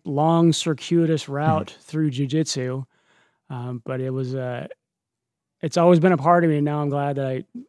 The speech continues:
Speaker 1: that I, I'm actively, you know, part of the jiu-jitsu community again and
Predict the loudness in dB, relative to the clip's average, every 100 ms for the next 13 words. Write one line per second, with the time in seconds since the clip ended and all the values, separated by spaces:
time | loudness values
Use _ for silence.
0 | -14 -10 -8 -8 -10 -8 -6 -2 -2 0
1 | -4 -2 -4 -2 -4 -6 -12 _ _ _
2 | _ -16 -14 -10 -8 -6 -8 -8 -8 -8
3 | -10 -6 -4 -4 -4 -6 -6 -6 -8 -10